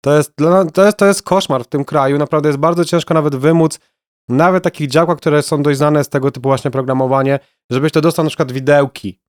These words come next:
nie? A już fotografii to już nie mówię, a z drugiej strony możesz wejść na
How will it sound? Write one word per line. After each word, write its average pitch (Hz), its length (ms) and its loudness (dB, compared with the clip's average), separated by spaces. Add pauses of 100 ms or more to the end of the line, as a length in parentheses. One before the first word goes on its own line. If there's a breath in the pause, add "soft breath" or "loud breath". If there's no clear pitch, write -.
(320)
nie? 135 240 2
A 147 80 2
już 151 140 0
fotografii 165 480 -2
to 175 100 -2
już 156 80 -2
nie 165 100 0
mówię, 127 300 0
a 131 100 2
z 143 40 -2
drugiej 180 200 0
strony 190 200 0
możesz 196 320 2
wejść 175 320 2
na 160 240 2